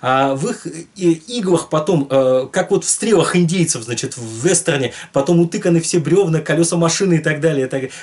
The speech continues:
вот, и к-, как-то надо. Кенгуру, опять же, э, вроде как бы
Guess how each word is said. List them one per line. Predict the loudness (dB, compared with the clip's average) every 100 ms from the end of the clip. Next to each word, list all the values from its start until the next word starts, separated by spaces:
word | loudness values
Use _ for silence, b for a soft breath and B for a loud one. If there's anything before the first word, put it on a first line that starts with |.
| B
вот, | -2 -2 -2
и |
к-, | -10 -4
как-то | -2 0 0
надо. | 0 -2 -6 B
Кенгуру, | -2 0 2 2
опять | 2 0 -4 -4
же, | -6 -6
э, | -4 -4
вроде | -2 -2 0
как | 0
бы | 0